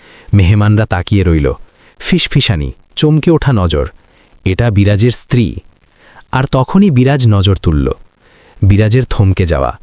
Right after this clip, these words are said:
তার চোখ সায়রার উপর থমকে গেল। প্রথমবার সে তাকে পুরোপুরি দেখছিল। তার মাথা কিছু ভাবতে পারছিল না, না ডিল, না কন্ট্রাক্ট, না দূরত্ব, শুধু একজন মহিলা,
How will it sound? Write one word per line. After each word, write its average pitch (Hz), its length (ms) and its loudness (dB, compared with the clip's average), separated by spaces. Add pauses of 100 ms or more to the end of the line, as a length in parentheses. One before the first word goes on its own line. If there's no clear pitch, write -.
(440)
তার 143 140 0
চোখ 160 360 0
সায়রার 131 420 0
উপর 110 240 0
থমকে 92 380 -2
গেল। 67 220 -4 (640)
প্রথমবার 160 580 2
সে 156 180 -2
তাকে 156 240 -2
পুরোপুরি 147 460 0
দেখছিল। 90 480 -4 (560)
তার 120 160 0
মাথা 107 340 0
কিছু - 280 -2
ভাবতে 104 320 -2
পারছিল 85 420 -4
না, 64 160 -8 (440)
না 98 200 2
ডিল, 113 480 2
না 101 160 2
কন্ট্রাক্ট, 110 640 -2 (240)
না 131 140 2
দূরত্ব, 127 500 0 (400)
শুধু 165 340 0
একজন 160 280 0
মহিলা, 107 480 2